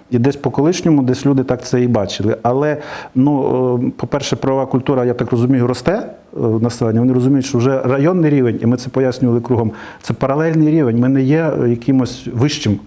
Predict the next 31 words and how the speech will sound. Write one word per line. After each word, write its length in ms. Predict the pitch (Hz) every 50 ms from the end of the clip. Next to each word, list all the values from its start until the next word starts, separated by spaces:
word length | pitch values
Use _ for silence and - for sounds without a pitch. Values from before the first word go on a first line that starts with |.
| - _ _ _ -
органом 400 | 117 110 101 110 107 110 107 104
влади. 240 | 101 104 90 87 90 - - - - - - - - - - - - - - -
Через 260 | - - 156 160 156 160
те, 280 | - 202 190 185 - -
е, 160 | 147 147 139 139
кількість 480 | 135 - 190 190 185 - 170 135 139
зм-, 200 | 143 156 - 151 147
е, 60 | 139
звернень 520 | 127 120 123 131 156 175 170 160 160 151 143
до 100 | 143 151
нас 180 | 156 156 135
зменшилася, 760 | 117 117 117 135 160 180 190 190 - 185 180 170 - 170 156 151
і 80 | - 139
більше 400 | 139 139 165 170 165 - - 143
звернень 380 | 117 131 147 147 147 147 139
тих 400 | 131 - - - - 143 127 131
пішла 320 | - 131 - - 131 127 117
саме 300 | - - 143 139 135 123
до 100 | 113 120
територіальних 580 | 117 123 117 120 120 123 120 117 117 117 113 101
громад. 360 | 101 104 101 95 90 87 -
Там, 180 | - 135 135 131
де 120 | 123 123
питання 500 | 120 - 131 131 - 127 113 110 110 107
земельні, 480 | 104 110 135 147 165 175 180 170 156 135
там, 200 | 131 127 123 117
де 80 | 113 110
питання, 380 | - 131 123 - 117 113 117
там, 180 | 113 - 135 127
де 80 | 120
питання 920 | 120 - 120 - - 113 113 113 113 110 110 104 101 104 107 - 107 -